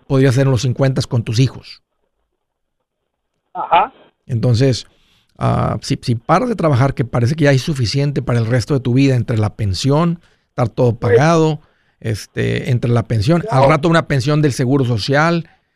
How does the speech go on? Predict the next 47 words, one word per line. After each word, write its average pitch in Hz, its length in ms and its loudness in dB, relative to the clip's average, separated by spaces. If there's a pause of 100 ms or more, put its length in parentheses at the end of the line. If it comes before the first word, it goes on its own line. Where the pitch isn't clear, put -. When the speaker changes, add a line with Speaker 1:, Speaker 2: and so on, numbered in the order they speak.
(220)
Speaker 1:
posiblemente 165 460 2
con 160 80 2
las 131 80 4
puras 170 260 0
pensiones 147 560 0
es 143 200 2
más 143 440 2
de 180 80 0
lo 143 80 2
que - 40 -18
estás 147 160 -6
acostumbrado 135 460 0
a 139 40 0
gastar. 147 360 0
El 123 100 0
punto 165 320 -2
es - 140 0
que, 143 240 0 (640)
eh, - 260 -8
disfruta. 156 840 -2 (840)
Disfruta 139 460 -2
ahorita 151 200 2
con 147 180 -2
tu 123 80 -2
esposa, 143 500 -2
disfruta 127 380 -2
lo 139 100 0
que 139 80 -2
no 131 100 0
has 131 60 0
disfrutado, 131 720 -2 (480)
porque 135 220 -2
va 135 40 4
a 139 40 4
llegar 165 140 2
un 185 60 2
momento 175 400 2
en 147 80 2
el 131 140 0
que 131 120 -2
ya 135 140 2
no 147 140 2
puedes. 135 800 -2 (400)
Allá 127 200 0
por 175 140 0
los 165 140 2
setentas, 139 800 -2